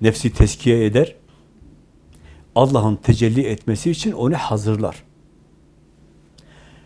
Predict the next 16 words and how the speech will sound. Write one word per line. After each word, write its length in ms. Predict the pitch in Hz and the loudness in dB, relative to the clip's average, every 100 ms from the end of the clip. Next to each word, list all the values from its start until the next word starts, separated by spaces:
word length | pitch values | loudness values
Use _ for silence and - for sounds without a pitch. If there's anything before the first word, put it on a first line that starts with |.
| - - - _ _ _ _ - | -20 -20 -20 _ _ _ _ -6
Tecelli 400 | 110 104 110 110 | -2 0 0 2
eden 220 | 110 113 - | 0 -2 -2
Allah'tır, 580 | 98 113 127 - 185 - - | -2 0 0 -2 -10 -8 -6
hüküm 260 | - 185 | -2 -2
sahibi 520 | - 156 113 120 175 196 - | -2 -2 0 0 -2 -4 -2
Allah'tır. 580 | 117 117 - - - - _ _ _ _ _ - - _ _ _ _ - | 0 -2 -6 -14 -20 -20 _ _ _ _ _ -20 -20 _ _ _ _ -20
Evet, 120 | - - _ - | -20 -20 _ -10
peygamberler 680 | 98 107 101 107 104 151 - | -6 -4 -2 -2 0 0 0
ya 80 | 104 | -4
da 120 | 117 | -4
peygamber 440 | 107 104 110 117 | -2 -2 0 0
varisleri 540 | 117 107 107 - 131 123 | 0 -2 -2 -2 -2 0
değildir. 380 | 104 82 80 - - - - | 0 -2 -12 -20 -20 -20 -8
Peygamberler, 720 | 95 104 113 110 113 127 - | -4 0 2 2 2 0 -2
peygamber 500 | - 101 113 113 143 | -4 -2 0 2 2
varisleri, 680 | 120 104 101 - 104 123 | 2 -2 -4 -6 -4 -2